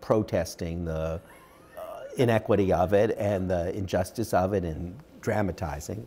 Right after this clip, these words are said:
maybe melodrama-, dramatizing my own sufferings in school and how much I'd been looking forward to it. And I slipped it under their door at about eleven o'clock that night.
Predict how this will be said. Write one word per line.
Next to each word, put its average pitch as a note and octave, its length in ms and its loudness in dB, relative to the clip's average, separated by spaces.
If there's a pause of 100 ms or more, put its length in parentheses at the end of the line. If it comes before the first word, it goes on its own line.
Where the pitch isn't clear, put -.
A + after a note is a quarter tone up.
maybe D#2 260 -10
melodrama-, F2+ 680 0 (160)
dramatizing D#2+ 640 -4 (360)
my F2+ 180 -2
own F#2 160 0
sufferings G2 500 -2
in F#2 100 -4
school F2+ 440 -2
and D#2+ 100 -4
how F#2 80 -4
much E2 240 -6
I'd D#2+ 100 -2
been D#2 120 -8
looking D#2+ 220 -8
forward D2+ 280 -8
to G#2 80 -4
it. G2 80 -4 (260)
And A2 140 -2
I F#2+ 60 0
slipped - 340 -2
it F#2+ 60 0
under F2+ 200 -2
their A2+ 140 0
door D#3+ 320 0 (580)
at E2+ 220 -6
about E2 180 -4
eleven E2+ 280 -2
o'clock E2+ 260 -6
that - 180 -8
night. D2+ 140 -12